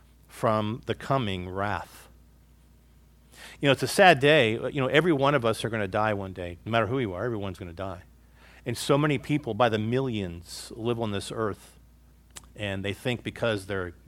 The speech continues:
good people, they think because I'm not as bad as the next guy, I'm not a murderer,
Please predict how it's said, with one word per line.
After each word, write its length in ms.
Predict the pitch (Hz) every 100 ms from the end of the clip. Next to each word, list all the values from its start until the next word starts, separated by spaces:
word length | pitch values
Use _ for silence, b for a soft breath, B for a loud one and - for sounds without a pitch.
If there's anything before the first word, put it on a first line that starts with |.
| - -
good 160 | 85
people, 440 | - 135 123 107 107 - b b b b b _ _
they 120 | 107
think 300 | 101 113 104
because 420 | - - 113 98 95
I'm 120 | 98
not 160 | 104
as 100 | 107
bad 300 | 90 107 107
as 160 | 98 87
the 80 | 92
next 360 | 98 110 -
guy, 280 | - 101 104
I'm 140 | 95 98
not 180 | 101
a 80 | 107
murderer, 640 | 95 101 104 107 104 104